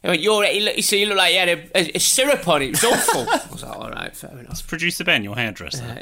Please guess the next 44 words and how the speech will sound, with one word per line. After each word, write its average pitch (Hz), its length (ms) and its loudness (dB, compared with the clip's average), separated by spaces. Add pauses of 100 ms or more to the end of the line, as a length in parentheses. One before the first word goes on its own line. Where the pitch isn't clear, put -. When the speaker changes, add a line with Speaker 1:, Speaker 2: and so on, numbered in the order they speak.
Speaker 1:
yeah. 120 140 -8 (240)
P-, - 140 -10 (100)
producer 147 320 -2
Ben 139 160 -2
on 123 120 -6
Talksport's - 640 -8
my 127 100 -10
hairdresser. 127 440 -6
So, 151 180 2
yeah, 151 240 4 (180)
<laughs> - 160 -8
the 180 80 -2
vomiting 190 340 4
off 165 180 2
the 143 60 -8
cliff. 135 320 -8 (280)
Speaker 2:
Are 190 60 -2
you, 254 420 0 (340)
you 226 100 2
know, 104 200 0
it, 110 180 -2
look, 101 220 0
if, - 340 -2
if 175 140 -2
anything 196 320 0
happened 127 440 -2
to 127 80 -4
you 92 200 -8
today, 85 640 -8 (240)
are 156 60 4
you, 170 160 0
how 175 240 0
are 180 60 0
you 156 500 -2 (140)
feeling 123 360 -2
that 120 220 -4 (140)
what 131 220 -4
will 131 160 -2
be 113 120 -4
written 104 340 -6
first - 680 -4 (460)
in 110 380 0 (180)
your 92 180 -10
obituary - 680 -16